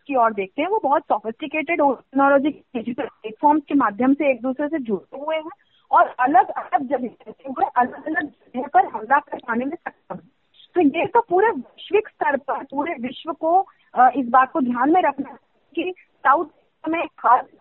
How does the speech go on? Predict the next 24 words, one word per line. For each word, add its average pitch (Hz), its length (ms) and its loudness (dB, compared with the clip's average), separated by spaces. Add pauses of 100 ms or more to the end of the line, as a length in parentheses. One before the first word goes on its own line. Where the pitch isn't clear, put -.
क्या 311 260 -2
स्थिति - 960 -16
है, 262 260 -12
यहाँ 294 440 2
आगे 302 240 -2 (360)
किस 320 140 -2
प्रकार 294 380 0
की 320 100 -8
तनावपूर्ण 294 640 -8
स्थिति 277 260 -8
का 302 120 -2
निर्माण 247 420 0
हो 233 280 4
सकता - 380 -2
है। 185 160 -10 (340)
और 339 160 6
यदि 403 180 2
भारत, 311 380 -6
पाकिस्तान 339 560 -2
और 359 80 2
सर्जिकल 254 500 -6
स्ट्राइक 277 460 -4
की 330 80 -12
बात, 294 300 2